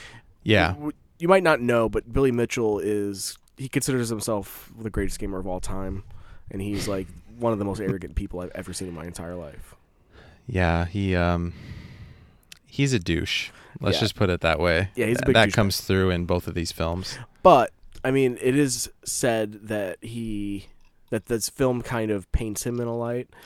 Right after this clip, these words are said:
Speaker 2: but he, he still did those things that they showed, but they might have, like, taken him out of context or
Speaker 1: Right.
Speaker 2: pieced them together to make it seem one way, because Steve Wiebe and, um, Billy Mitchell actually are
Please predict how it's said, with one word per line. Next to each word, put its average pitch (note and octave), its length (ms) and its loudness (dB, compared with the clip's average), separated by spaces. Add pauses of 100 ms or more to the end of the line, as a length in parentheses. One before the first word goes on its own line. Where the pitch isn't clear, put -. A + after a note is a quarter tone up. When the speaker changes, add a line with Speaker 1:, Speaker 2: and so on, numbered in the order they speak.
(200)
Speaker 2:
but C3 100 0
he, C3+ 140 4
he C#3+ 100 -2
still A#3 160 2
did C3+ 320 4
those G2 220 2
things F2 560 -6 (100)
that G#2+ 140 -8
they G#2 220 2
showed, F#2+ 500 0 (280)
but - 120 -4
they B2 80 4
might B2+ 200 4
have, G#2+ 140 2
like, F#2 220 -2 (120)
taken A2 220 -4
him G2 80 -4
out F2 80 -4
of F2 80 -8
context A#2+ 840 -6 (800)
or A2 120 6
Speaker 1:
Right. G2+ 160 8
Speaker 2:
pieced C3+ 160 4
them A#2+ 120 0
together G#2 400 0
to G2 120 -8
make G2 220 -4
it F#2 80 -10
seem G2 480 -6
one F#2+ 200 -6
way, F#2+ 340 -8 (500)
because A#2 400 2
Steve F#3 260 0
Wiebe B2+ 340 6
and, F#2 240 -4 (580)
um, D2 640 -8 (400)
Billy C3 160 2
Mitchell A2+ 280 -2
actually G2 280 -6
are - 260 -14